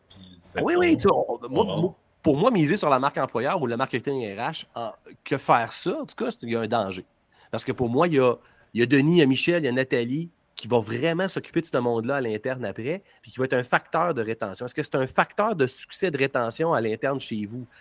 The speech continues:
Speaker 2: Parce que Benjamin, vingt-deux ans, là, qui est intéressé à aller travailler chez vous, il va rester pour quelle raison ?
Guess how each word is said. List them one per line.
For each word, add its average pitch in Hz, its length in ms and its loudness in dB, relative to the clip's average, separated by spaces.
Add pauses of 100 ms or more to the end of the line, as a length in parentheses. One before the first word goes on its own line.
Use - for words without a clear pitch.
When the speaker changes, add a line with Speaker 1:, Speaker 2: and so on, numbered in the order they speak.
(140)
Speaker 2:
Parce - 180 -6
que 117 220 4
Benjamin, 156 580 0
vingt-deux 117 500 0
ans, 160 180 -2
là, 131 200 -6 (380)
qui - 100 -6
est 107 100 -4
intéressé 120 460 -2
à 165 60 0
aller 147 100 0
travailler 113 380 -6
chez 110 220 -8
vous, 175 120 -4
il 135 60 -2
va 110 80 4
rester 110 280 -4
pour - 160 -6
quelle 110 200 -4
raison ? 92 440 -8